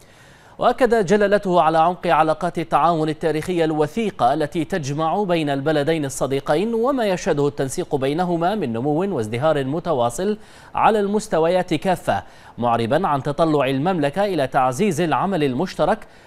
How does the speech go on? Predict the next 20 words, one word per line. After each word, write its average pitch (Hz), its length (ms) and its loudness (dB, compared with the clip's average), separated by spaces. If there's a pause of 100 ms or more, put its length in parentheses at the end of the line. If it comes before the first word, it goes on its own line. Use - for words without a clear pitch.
بما 226 300 -2
يخدم 143 500 -2
مصالح 160 460 0
البلدين 139 600 0
ويلبي 156 560 0
تطلعات 160 720 0
شعبيهما. 131 720 0 (640)
وأشاد 214 720 2
جلالة 196 440 2
الملك 185 380 0
المفدى 151 520 -2
بجهود 160 600 0
دولة 175 360 0
رئيس 160 400 -2
وزراء 151 440 0
كندا 123 420 -4
في 151 180 -4
توثيق 156 460 -2
العلاقات 139 580 2
البحرينية 156 640 -2